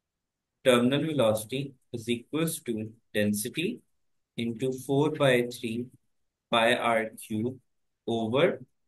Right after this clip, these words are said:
six by R। Sorry, अ, eta तो लिखना भूल ही गया, Six by eta।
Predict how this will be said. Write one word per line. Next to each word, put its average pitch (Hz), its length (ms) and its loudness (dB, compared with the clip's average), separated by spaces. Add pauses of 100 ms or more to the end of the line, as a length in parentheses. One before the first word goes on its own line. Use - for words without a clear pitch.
(280)
six 185 500 0 (120)
by 113 380 2 (760)
R। 87 280 -6 (2000)
Sorry, 123 400 4 (120)
अ, 110 100 4 (1160)
eta 127 300 2
तो 131 60 -2
लिखना 117 300 -2
भूल 107 220 -6
ही 107 120 -6
गया, 101 220 -6 (840)
Six - 440 -12
by 110 360 -4 (1000)
eta। 101 280 -16